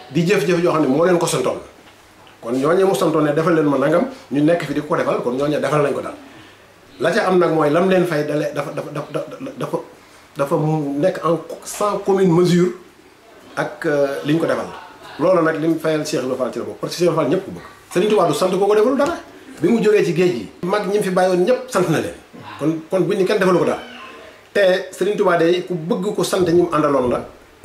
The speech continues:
ku fàttali ko ñi mu àndaloon la ndax mi ngi wax ci Muqaddimatul Amdah bi muy tagg Yonent bi sallallahu alayhi wa sallam, di ko tagg, di ko tagg, ba mujj mu mel ne da koy bëgg a fàtte. La xaj ji boppam daal di wax ne: "Ayaa xaadimul muxtaari laa tansa sahbahu,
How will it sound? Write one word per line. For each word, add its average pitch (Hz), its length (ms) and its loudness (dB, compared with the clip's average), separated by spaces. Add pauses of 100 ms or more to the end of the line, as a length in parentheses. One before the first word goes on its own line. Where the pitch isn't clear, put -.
(160)
ku 156 60 -6
fàttali 180 380 -2
ko 170 80 2
ñi 170 80 4
mu 151 100 0
àndaloon 120 340 0
la - 60 -12 (420)
ndax 147 160 -2
mi 165 140 2
ngi 208 80 4
wax 180 160 2
ci 180 60 2
Muqaddimatul 170 600 2
Amdah 147 440 0
bi 147 80 0
muy 180 140 2
tagg 180 160 2
Yonent 170 240 4
bi 160 80 -4
sallallahu 160 440 0
alayhi 151 200 2
wa 151 60 2
sallam, 151 220 2
di 165 80 0
ko 175 100 2
tagg, 165 220 0
di 165 80 -2
ko 175 80 2
tagg, 170 240 -2 (480)
ba 131 120 0
mujj 196 200 0
mu 196 160 4
mel 190 140 4
ne 170 60 2
da 185 80 2
koy 208 120 4
bëgg 185 120 2
a 180 40 2
fàtte. 160 280 -2 (200)
La 147 80 -4
xaj 180 260 -2
ji 185 60 0
boppam 170 320 2
daal 170 140 0
di 175 60 4
wax 165 160 2
ne: 170 120 4
"Ayaa 170 320 2
xaadimul 165 640 2
muxtaari 156 240 2
laa 170 240 2
tansa 151 260 0
sahbahu, 151 580 -2